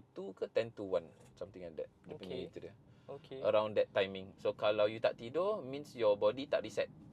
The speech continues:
Speaker 1: Lagilah kalau you makan, makan, makan apa ni semua, maka dia akan terukkan lagi you punya sistem. Dan
Speaker 2: Oh.
Speaker 1: bila sistem dah weaken, let's say, your, your organ dah weaken,
Speaker 2: Ha-ha.
Speaker 1: that's where jin yang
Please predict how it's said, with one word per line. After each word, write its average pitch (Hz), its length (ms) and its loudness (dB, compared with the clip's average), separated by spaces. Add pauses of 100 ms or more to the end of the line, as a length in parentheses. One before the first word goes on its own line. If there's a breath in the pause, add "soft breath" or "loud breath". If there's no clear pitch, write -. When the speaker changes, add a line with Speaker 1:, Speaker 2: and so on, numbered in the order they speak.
(140)
Speaker 1:
Lagilah 135 380 4
kalau 110 220 4
you 104 120 0
makan, 98 440 -2
makan, 92 340 -2
makan 92 320 -4
apa 90 160 -4
ni 95 140 -10
semua, 101 280 -10 (160)
maka - 220 0
dia 120 200 4
akan 117 420 0
terukkan 139 560 6
lagi 113 260 -6
you 101 140 -8
punya 101 340 -6 (420)
sistem. - 380 -4 (220)
Dan 135 200 4
Speaker 2:
Oh. 143 60 -6
Speaker 1:
bila 139 320 10
sistem - 720 4 (240)
dah 131 320 8
weaken, 135 560 4
let's 107 200 0
say, 113 200 2 (320 loud breath)
your, 117 200 6 (280)
your 127 180 6
organ 123 400 6
dah 113 140 6
weaken, 120 560 0 (180)
Speaker 2:
Ha-ha. 135 220 -12 (140)
Speaker 1:
that's - 380 0
where 156 440 4 (140)
jin 170 280 0
yang 147 220 4